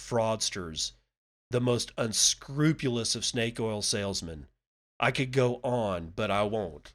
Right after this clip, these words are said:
Let's get into this whole India deal.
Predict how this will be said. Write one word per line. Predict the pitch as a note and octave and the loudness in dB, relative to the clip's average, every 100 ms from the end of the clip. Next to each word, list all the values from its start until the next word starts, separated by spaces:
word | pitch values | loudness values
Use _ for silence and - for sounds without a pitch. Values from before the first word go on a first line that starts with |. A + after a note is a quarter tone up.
| - | -4
Let's | A#2+ B2+ - | -2 0 0
get | C#3 B2+ | 2 2
into | C3 B2 - B2 | 2 0 0 0
this | A#2 A2 - - | 0 0 -2 -2
whole | C3 C3 B2 C3+ | 2 2 0 0
India | C3 B2+ A2+ G2 | 0 0 0 -2
deal. | F#2+ F#2+ F#2 G#2+ | -2 -4 -2 -4